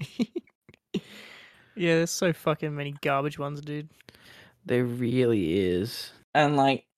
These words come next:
Speaker 3: the garbage ones are garbage and all. We can mostly ignore them.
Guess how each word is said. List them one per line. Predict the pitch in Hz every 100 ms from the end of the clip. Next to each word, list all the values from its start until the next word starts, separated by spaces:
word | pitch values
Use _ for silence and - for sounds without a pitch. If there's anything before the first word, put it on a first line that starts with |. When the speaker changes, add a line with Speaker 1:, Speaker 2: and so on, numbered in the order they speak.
| -
Speaker 3:
the | 143
garbage | 151 170 170 143
ones | 143 135 120
are | 117 110 - _
garbage | 113 117 113 113 104
and | 82
all. | 98 87 101 -
We | 113
can | 117 113 -
mostly | 120 120 131 - 90
ignore | - 95 85
them. | 90